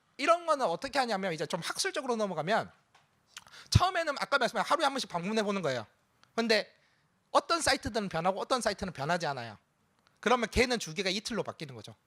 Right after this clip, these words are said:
그 다음에 가보고 또 이틀째 갔는데 또 내용이 그대로예요. <clears throat> 그럼 걔는 주기가 계속 늘어나겠죠. 그러면 그런 식으로 사실은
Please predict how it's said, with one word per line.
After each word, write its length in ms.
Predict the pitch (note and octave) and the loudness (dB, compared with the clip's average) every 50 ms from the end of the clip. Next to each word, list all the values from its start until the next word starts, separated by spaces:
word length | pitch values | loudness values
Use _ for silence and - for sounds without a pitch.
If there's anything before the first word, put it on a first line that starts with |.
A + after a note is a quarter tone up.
| _ - | _ -4
그 80 | - | 0
다음에 180 | G3 B3 B3+ A#3+ | 2 2 2 2
가보고 300 | A3 - G3+ G3 G#3 G#3+ | 2 2 0 0 0 -4
또 160 | G#3 - C4 | -4 -6 -6
이틀째 320 | C#4+ E4 - E4 B3+ - B3 | -6 -6 -6 -4 -2 0 2
갔는데 340 | A#3 A#3 G#3+ A3+ A3+ - | 2 0 0 -2 -8 -6
또 140 | - - E4 | -6 -4 -2
내용이 240 | D#4+ A3 G#3+ A3 A3+ | 0 2 2 0 -2
그대로예요. 480 | - - C#3 G3+ F#3+ E3 C#3+ B2+ A#2 A#2 _ _ _ _ _ _ _ _ _ _ _ _ _ - _ | -4 -4 -2 -2 0 0 -2 -4 -6 -10 _ _ _ _ _ _ _ _ _ _ _ _ _ -18 _
<clears throat> 220 | - - - G#3 - | -10 -10 -8 -4 -2
그럼 180 | B3 B3+ A#3+ | 0 0 0
걔는 200 | - A#3 C4 A#3 | 2 0 0 0
주기가 220 | F#3 - F3+ G#3 G3+ | -2 -4 -2 -2 -2
계속 200 | - F3 F3+ F#3+ | -2 -2 -4 -2
늘어나겠죠. 480 | F3+ G3+ G#3+ F#3+ D3 C3+ - - A2+ - _ _ _ _ _ _ _ - | -2 0 0 0 -2 -4 -8 -12 -14 -16 _ _ _ _ _ _ _ -2
그러면 260 | - A#3 C4 B3 A3+ - - _ | 2 2 2 2 0 -8 -10 _
그런 320 | - - A3 C4+ D#4+ E4 D4+ | -2 2 4 4 4 4 0
식으로 260 | - C#4+ B3 A#3+ A3 | -4 -4 -4 -6 -6
사실은 440 | G3+ G3 F#3 - G3+ F#3 F#3+ F#3+ | -6 -6 -6 -4 -2 -2 -2 -2